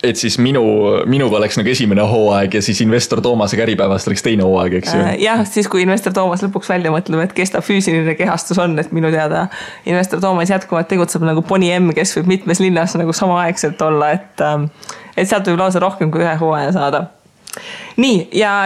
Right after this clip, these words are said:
Speaker 2: siis see anonüümne kommentaar <laughs> jätkub veel, äh, sellise küsimusega, et igastahes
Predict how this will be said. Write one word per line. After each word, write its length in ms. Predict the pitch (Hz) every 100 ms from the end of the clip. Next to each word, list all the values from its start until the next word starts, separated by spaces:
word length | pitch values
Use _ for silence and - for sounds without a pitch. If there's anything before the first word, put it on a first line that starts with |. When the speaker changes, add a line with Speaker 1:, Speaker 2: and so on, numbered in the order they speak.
| 196
Speaker 2:
siis 260 | 233 233
see 120 | - 214
anonüümne 420 | 233 190 208 190
kommentaar 500 | 180 262 196 240 247 -
<laughs> 80 | - - - - - - - - - - -
jätkub 300 | 220 - 190
veel, 240 | 214 185 185 - - - -
äh, 260 | - 185 185
sellise 240 | 185 226 214
küsimusega, 440 | 214 185 185 190 180
et 80 |
igastahes 400 | 240 277 240 190